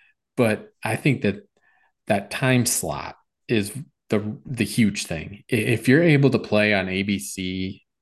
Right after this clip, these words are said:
in a marquee game, I, I think it's huge, especially for what uconn's building.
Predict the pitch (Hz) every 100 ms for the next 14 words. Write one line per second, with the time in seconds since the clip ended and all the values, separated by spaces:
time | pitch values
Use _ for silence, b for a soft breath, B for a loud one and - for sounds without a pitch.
0 | - 110 92 90 92 98 101 107 98 90
1 | 92 92 107 110 _ b b b b b
2 | _ - 107 - 104 - 117 80 - -
3 | - 101 90 - - - - 110 - 120
4 | - 107 107 95 90 95 92 90 82 82
5 | 85 80 -